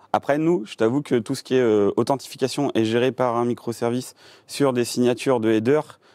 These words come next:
Et, euh, et s'il n'est pas là,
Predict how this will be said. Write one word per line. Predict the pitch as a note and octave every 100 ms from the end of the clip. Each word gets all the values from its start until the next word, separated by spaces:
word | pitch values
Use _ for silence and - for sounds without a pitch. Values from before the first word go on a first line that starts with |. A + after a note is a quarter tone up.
| _ _ _ _ _
Et, | B2+ C#3 - _ -
euh, | G#2 G2 G2 G2 G2 G2 G2 F#2+ F#2+ _ _ _ _
et | G2+
s'il | - C#3 C3
n'est | C3
pas | G#2+ B2+
là, | C#3